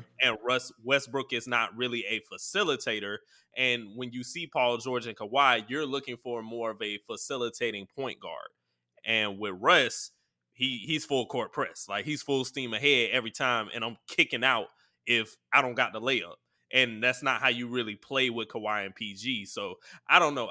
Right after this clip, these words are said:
I think that's going to be the, out of these two, I think that's going to be the most interesting situation to see what's gonna happen. But Kevin Love to the Heat, I like it. Do I love it? I don't know yet, but I like it in terms of just face value of who,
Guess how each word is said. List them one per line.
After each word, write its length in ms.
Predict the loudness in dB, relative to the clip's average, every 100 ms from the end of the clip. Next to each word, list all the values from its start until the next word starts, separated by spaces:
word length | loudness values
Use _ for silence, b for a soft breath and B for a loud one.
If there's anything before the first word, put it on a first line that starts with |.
| 6
I 140 | 8
think 320 | 8 4 0 4
that's 260 | 4 2
going 280 | -4 -4 -4
to 140 | -4 -4
be 280 | -4 -4 -2
the, 240 | -2 0 4
out 140 | 4
of 120 | 4 0
these 260 | -6 -6
two, 220 | -6 -2
I 80 | -2
think 160 | -2 -4
that's 160 | -6
going 200 | -6 -6
to 60 | -4
be 120 | -6
the 80 | -4
most 240 | -6 -8 -10
interesting 520 | -10 -8 -8 -8 -8
situation 580 | -8 -8 -6 -6 -6 -10
to 80 | -10
see 180 | -8
what's 260 | -6 -6 -6
gonna 200 | -8 -4
happen. 360 | -2 -2 -4 -10 B B
But 300 | 0 2 2
Kevin 240 | 4 4 6
Love 180 | 4 4
to 80 | 0
the 80 | -2
Heat, 240 | -6 -8 b b 4
I 120 | 6
like 280 | 6 2 2
it. 240 | -2 -2
Do 120 | 2
I 100 | 4
love 360 | 4 6 8 8
it? 200 | 6 4 6
I 80 | 4
don't 160 | 4 2
know 140 | 0
yet, 280 | 2 2 0
but 220 | -2 -2 2
I 120 | 4
like 280 | 4 2 0
it 100 | -8
in 100 | -8
terms 380 | -6 -6 -8 -10
of 120 | -10
just 260 | -10 -8
face 240 | -6 -6 -4
value 400 | -2 -2 -4 -8
of 60 | -10
who, 160 | -14